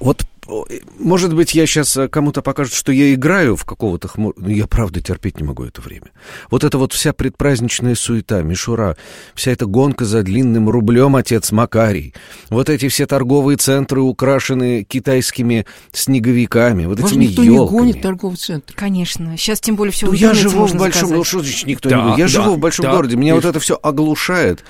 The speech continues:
Speaker 1: А, а, меня какое-то
Speaker 2: Чё,
Speaker 1: оцепенение от всего
Speaker 2: а чё
Speaker 1: этого. Я
Speaker 2: такой
Speaker 1: понимаю, что мне
Speaker 2: податливый?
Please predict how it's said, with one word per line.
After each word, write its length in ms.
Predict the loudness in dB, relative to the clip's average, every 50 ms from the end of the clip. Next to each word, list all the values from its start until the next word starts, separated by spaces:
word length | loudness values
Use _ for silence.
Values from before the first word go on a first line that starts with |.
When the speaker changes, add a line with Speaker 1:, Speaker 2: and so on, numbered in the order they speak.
| -20 -20 -20 -20 -20 -12 -6
Speaker 1:
А, 480 | -2 -2 -2 -2 -2 -6 -8 -8 -10 -14
а, 20 | -14 -12 -6
меня 280 | -4 -2 0 0 -2 -2
какое-то 320 | -2 -2 -2 0 0 2
Speaker 2:
Чё, 20 | 0
Speaker 1:
оцепенение 680 | 0 0 0 2 4 4 4 4 4 4 2 2 0
от 80 | -2 -2
всего 220 | -4 -6 -2 0 0
Speaker 2:
а 20 |
чё 60 | 2 2
Speaker 1:
этого. 200 | 2 2 2 4
Я 60 | 2 4
Speaker 2:
такой 140 | 4 4 4
Speaker 1:
понимаю, 240 | 4 4 4 4 2
что 100 | 2 0
мне 220 | 0 0 0 -2
Speaker 2:
податливый? 40 | -2